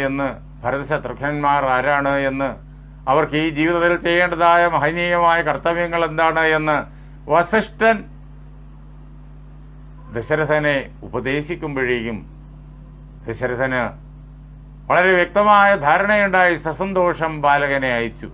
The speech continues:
ആരാ ദശരഥൻ? പത്ത് ദിക്കിലേക്കും ഒരേ സമയം തേരോടിക്കുന്നവൻ, അതാണ് ആ പേരിൻ്റെ അർത്ഥം.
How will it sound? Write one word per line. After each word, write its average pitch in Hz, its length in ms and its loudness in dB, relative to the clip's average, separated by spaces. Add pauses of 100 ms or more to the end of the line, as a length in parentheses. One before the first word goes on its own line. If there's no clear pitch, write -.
(640)
ആരാ 160 200 6 (120)
ദശരഥൻ? 165 420 -2 (360)
പത്ത് 208 280 4
ദിക്കിലേക്കും 202 640 2 (520)
ഒരേ 160 160 4 (160)
സമയം 196 280 2 (100)
തേരോടിക്കുന്നവൻ, 190 760 2 (100)
അതാണ് 180 260 2
ആ - 100 -4
പേരിൻ്റെ 180 400 0
അർത്ഥം. 160 260 -2